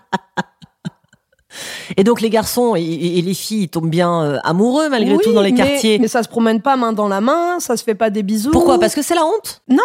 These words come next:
Speaker 2: pas, alors, au-delà de la honte, je pense que c'est un truc de pudeur, tu vois ce que je veux dire ? Déjà, il y a la religion qui amène des, euh, à positionner la femme d'une certaine façon, tu vois, qui fait que, bah, euh, soit déjà dans plein de religions, la femme, elle marche derrière son mari,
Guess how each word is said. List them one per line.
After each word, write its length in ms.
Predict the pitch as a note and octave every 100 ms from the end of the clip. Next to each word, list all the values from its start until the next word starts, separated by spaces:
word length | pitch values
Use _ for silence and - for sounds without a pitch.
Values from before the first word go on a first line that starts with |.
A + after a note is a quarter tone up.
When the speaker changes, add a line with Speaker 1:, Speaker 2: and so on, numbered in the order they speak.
| B4+
Speaker 2:
pas, 80 | A#3
alors, 300 | A3 A3 A3+ - - -
au-delà 260 | A#3+ E4+
de 80 | A#3
la 200 | A3+ G3 D4
honte, 200 | G4+ C#4
je 80 |
pense 240 | - D4+ -
que 140 | B3
c'est 300 | A3 - A3+
un 280 | G#3+ G3+ G#3
truc 280 | G3+ - D4
de 80 | A3
pudeur, 540 | G3 C#4+ A#3+ C#4 C#4 -
tu 140 | G#3
vois 140 | G#3+
ce 80 | C4+
que 100 | C4+
je 80 | A3
veux 80 | A#3+
dire ? 140 | E4 C#4+
Déjà, 460 | F#3 F#3+ A3+ C4+
il 60 | B3+
y 40 |
a 40 | G#3+
la 100 | F3+
religion 440 | G3+ F#3+ F3+ F4 - _ _ _
qui 180 | - G#3
amène 440 | G3 A3 B3+ B3+ G#3
des, 180 | F#3
euh, 420 | F#3 F3+ F3 E3 D#3
à 100 | -
positionner 560 | F#3+ A#3 G#3 G#3+ A3 A3+
la 100 | A3
femme 240 | A3 A#3+ A3+
d'une 160 | G3+
certaine 360 | G3 F#3+ - G3
façon, 380 | - F3+ - D4+ G#4
tu 140 | -
vois, 320 | F#3+ G3+ - _ -
qui 140 | -
fait 180 | - A3+
que, 300 | - G3 F#3
bah, 380 | F3 E3+ E3 D#3
euh, 220 | E3 E3
soit 260 | D3+ A3 G#3+
déjà 220 | G#3 A3+
dans 140 | G#3+ F3+
plein 140 | A3
de 60 | G#3
religions, 320 | G#3 G#3 A3
la 120 | F3+
femme, 220 | F3 G3+
elle 80 | F3
marche 240 | E3 E3+ D#3+
derrière 500 | F3 E3 F3+ A3+ B3
son 140 | A#3+
mari, 640 | A#3 A3+ A#3 A#3+ B3 B3